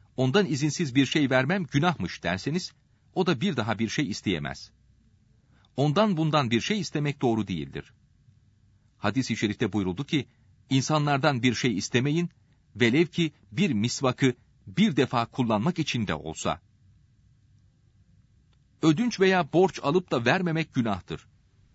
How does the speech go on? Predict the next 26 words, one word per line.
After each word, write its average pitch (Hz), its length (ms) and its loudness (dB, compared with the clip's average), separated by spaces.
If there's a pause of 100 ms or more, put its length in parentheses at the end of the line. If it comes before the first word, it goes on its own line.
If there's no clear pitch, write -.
(420)
Hadis-i 123 380 0
şerifte 120 360 2
buyruldu 101 340 2
ki, 139 220 0 (380)
"Aldığı 135 460 4
borcu 156 340 4
ödemek 135 420 0
istemeyenlere 139 760 0 (260)
Allahü 147 420 2
Teala 139 320 4
kıyamette, 131 680 4 (320)
'Bu 196 100 2
kimsenin 160 440 2
hakkını 147 460 2
sizde 139 400 0
bırakacağımı 135 600 4
mı 220 100 4
zannettiniz?' 90 720 0
buyurarak, 107 460 2 (360)
o 190 80 4
kimsenin 165 580 2
iyi 143 200 4
amellerini 135 580 4
alıp 135 380 0
diğerine 92 440 4
verir. 80 300 -2